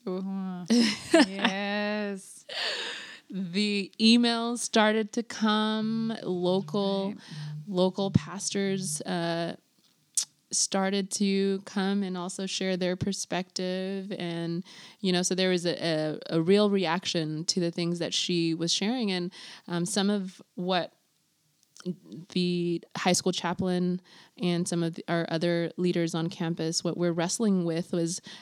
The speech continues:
Speaker 2: how can we say we're a safe and affirming and accepting community?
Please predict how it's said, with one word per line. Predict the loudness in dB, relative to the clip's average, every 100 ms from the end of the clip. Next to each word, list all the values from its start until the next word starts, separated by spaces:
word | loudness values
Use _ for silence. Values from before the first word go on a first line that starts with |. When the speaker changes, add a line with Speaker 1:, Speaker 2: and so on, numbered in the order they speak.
| -12
Speaker 2:
how | 2 6 6
can | 6 2 2
we | 0
say | 0 2 4
we're | 4 2 2 0
a | -2
safe | 0 2 2 2
and | 0
affirming | 0 -2 0 2 2 2 0
and | -2
accepting | -4 0 0 2 0
community? | 2 0 2 0 -2 -4 -4